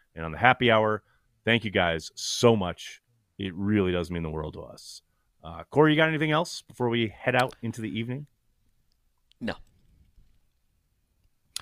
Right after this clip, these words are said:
Speaker 1: That'll do it for this episode of Packer Transplants. We'd like to thank everyone who makes Cheesehead T V part of their daily Packers routine.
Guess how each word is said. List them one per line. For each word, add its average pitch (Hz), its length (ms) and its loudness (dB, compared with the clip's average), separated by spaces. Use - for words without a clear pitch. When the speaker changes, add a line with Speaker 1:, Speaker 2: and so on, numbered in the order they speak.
Speaker 1:
That'll 170 280 8
do 240 160 2
it 240 160 2
for 143 60 -6
this 170 160 0
episode 202 300 4
of - 60 -6
Packer 202 200 4
Transplants. 202 640 0
We'd 170 80 4
like 165 160 2
to 165 60 -4
thank 180 300 2
everyone 156 440 2
who 107 60 -2
makes 113 220 -2
Cheesehead 156 420 -2
T 139 120 -4
V 127 200 0
part - 420 2
of 117 120 -6
their 123 100 4
daily 135 280 4
Packers 123 380 0
routine. 120 640 -2